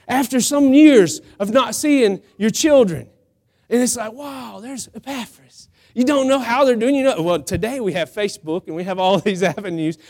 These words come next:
They didn't have that. And all of a sudden, in walks Epaphras. In walks Epaphras. And I can imagine Paul is like, "Wow, he's just overjoyed.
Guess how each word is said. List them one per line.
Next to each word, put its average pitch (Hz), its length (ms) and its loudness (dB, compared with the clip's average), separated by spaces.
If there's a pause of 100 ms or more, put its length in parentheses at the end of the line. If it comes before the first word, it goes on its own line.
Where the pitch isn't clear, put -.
They 294 180 4
didn't 349 140 -4
have 359 200 -6
that. - 420 -8 (260)
And 240 120 4
all 320 160 4
of 311 40 2
a - 20 0
sudden, 294 260 2
in 311 260 0
walks 311 300 0
Epaphras. 302 800 -10 (280)
In 320 200 0
walks 302 220 0
Epaphras. 285 420 -6
And 247 80 -8
I 262 80 -6
can 262 100 -6
imagine 262 380 -2
Paul 254 240 -2
is 220 100 -2
like, 190 160 -8
"Wow, 254 300 -4
he's 262 120 -2
just 269 180 -8
overjoyed. 233 600 0